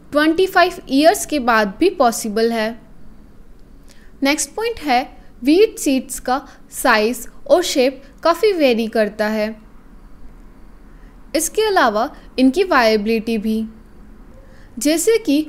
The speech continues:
कुछ weeds just harvesting के बाद ही germinate कर सकती हैं, लेकिन कुछ ऐसे weeds होते हैं जो harvest करने के बाद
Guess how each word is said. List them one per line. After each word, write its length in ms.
कुछ 320
weeds 400
just 300
harvesting 640
के 140
बाद 320
ही 120
germinate 600
कर 200
सकती 520
हैं, 220
लेकिन 340
कुछ 240
ऐसे 400
weeds 400
होते 280
हैं 560
जो 500
harvest 600
करने 280
के 180
बाद 340